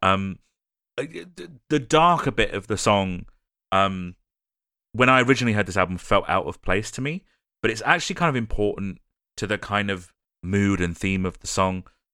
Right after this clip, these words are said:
It's a really dark song, even though it sounds really nice and dreamy.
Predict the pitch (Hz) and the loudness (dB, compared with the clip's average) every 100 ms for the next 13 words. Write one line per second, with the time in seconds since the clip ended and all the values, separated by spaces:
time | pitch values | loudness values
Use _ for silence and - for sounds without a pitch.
0 | - 113 127 123 160 139 - 98 104 101 | -6 -2 -2 0 -2 -2 0 4 4 2
1 | - - 90 95 104 - _ - 95 98 | -2 0 0 0 -4 -10 _ -4 -2 0
2 | 92 92 - - 90 92 85 90 85 85 | 0 -2 -2 -2 -2 -2 -4 -2 -2 -2
3 | 87 87 87 87 82 87 87 87 87 87 | -2 -2 -2 -8 -6 -2 -2 0 -2 -4